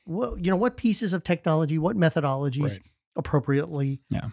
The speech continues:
Speaker 1: apply
Speaker 3: Sometimes
Speaker 1: to
Speaker 3: it can be
Speaker 1: that?"
Speaker 3: a lot simpler than it needs. <laughs>
Speaker 1: A-, and a lot simpler.
Speaker 3: Yeah.
Speaker 1: I, and, you know, there, there's validity to asking the question of, "Hey, what class of problems does this particular technology solve?" I, I
Speaker 3: Yeah.
Speaker 1: get that.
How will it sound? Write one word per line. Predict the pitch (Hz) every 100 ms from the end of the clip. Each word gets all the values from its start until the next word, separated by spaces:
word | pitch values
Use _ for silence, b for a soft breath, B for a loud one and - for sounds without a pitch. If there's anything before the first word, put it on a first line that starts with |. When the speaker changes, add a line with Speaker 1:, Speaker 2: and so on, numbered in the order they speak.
| -
Speaker 1:
apply | - - 156
Speaker 3:
Sometimes | 135 139
Speaker 1:
to | 110
Speaker 3:
it |
can | 107
be |
Speaker 1:
that?" | 95
Speaker 3:
a |
lot | 95 104 104
simpler | - 113 101 95
than | 95 95 98 -
it | 113
needs. | 110 101 -
<laughs> | 120 - - - - - _ _ B B B B _
Speaker 1:
A-, | 190 - 247
and | 190 170
a |
lot | 156 -
simpler. | - 123 98
Speaker 3:
Yeah. | 92 - _ _
Speaker 1:
I, | - - - - -
and, | 202 185 - _ - _ _ -
you | - -
know, | 202 175
there, | 196 -
there's | 180 175 -
validity | 175 165 233 269 175 156
to | 135 175 147 - _
asking | 156 135 - 156 143
the | 131
question | - 123 - 139 131
of, | 127 120 _ _ -
"Hey, | 170 190
what | 151 185
class | - 165 -
of | 135
problems | 147 135 143 131
does | - 127
this | 135
particular | - - 147 - 127
technology | - 135 131 123 120 127
solve?" | 131 127 - _ -
I, | 262 -
I | 233 - 214 113
Speaker 3:
Yeah. |
Speaker 1:
get | 127 131
that. | 139